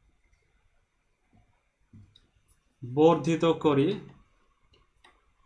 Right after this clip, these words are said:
যেন এখানে আমরা এটাকে টি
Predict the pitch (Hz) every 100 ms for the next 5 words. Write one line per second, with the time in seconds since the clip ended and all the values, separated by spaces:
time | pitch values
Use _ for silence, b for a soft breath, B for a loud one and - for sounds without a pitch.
0 | 123 120 160 160 151 208 - - _ _
1 | _ _ _ _ _ - _ _ _ _
2 | _ _ _ _ _ _ _ _ _ _
3 | _ - - 139 147 151 156 165 156 156
4 | -